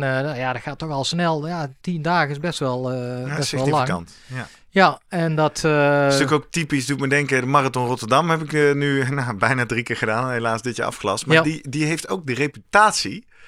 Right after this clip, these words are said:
Speaker 2: dat op een of andere manier... die eerste <laughs> zondag van
Speaker 1: Precies.
Speaker 2: april al jaren een abnormaal warme zondag is. En iedereen komt natuurlijk uit de winter, getraind in de winter, lekker in de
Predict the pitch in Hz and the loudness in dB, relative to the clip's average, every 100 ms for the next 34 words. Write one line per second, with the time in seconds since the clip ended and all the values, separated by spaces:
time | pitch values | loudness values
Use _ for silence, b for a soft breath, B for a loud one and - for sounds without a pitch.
0 | b b 110 127 - 202 240 240 180 165 | b b -6 -6 -8 -2 -2 -2 -2 -2
1 | 160 170 151 139 196 196 170 - 220 202 | 0 2 2 4 2 4 2 0 0 -2
2 | - 147 151 135 185 240 240 160 156 147 | 2 4 4 2 2 0 2 2 2 2
3 | 240 285 170 110 254 - B B B B | 4 4 2 0 -2 -6 B B B B
4 | 165 165 - - 269 - 220 208 196 208 | -4 -2 -4 0 0 0 -2 0 4 6
5 | 233 233 143 165 220 208 180 170 175 - | 6 2 2 4 4 4 2 2 0 -8
6 | 120 175 247 165 - 117 101 143 151 175 | -4 0 2 2 2 -2 -2 -2 -2 0
7 | 170 160 240 240 185 147 127 120 139 226 | 0 0 0 0 0 0 -2 0 0 0
8 | 240 233 - 175 185 175 139 139 190 202 | -2 -6 -4 0 0 0 -4 -2 -2 -2
9 | 185 175 175 170 160 156 | -2 -2 0 -2 -4 -6